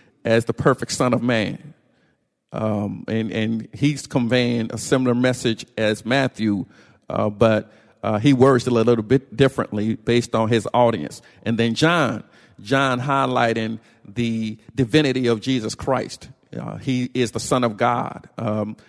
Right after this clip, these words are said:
he's not like any other. He's wholly other. Uh, and, and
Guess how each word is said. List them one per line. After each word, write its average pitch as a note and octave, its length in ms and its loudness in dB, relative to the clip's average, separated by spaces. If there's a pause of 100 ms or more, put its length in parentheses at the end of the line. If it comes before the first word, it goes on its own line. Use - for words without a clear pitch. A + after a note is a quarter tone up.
(120)
he's A#2+ 220 -2
not B2 280 2
like A#2+ 280 0
any B2+ 260 0
other. B2 320 2
He's A2 240 -4
wholly D#3 500 4
other. C3 400 0 (520)
Uh, A2 340 2
and, A#2 240 -6
and A2+ 320 -6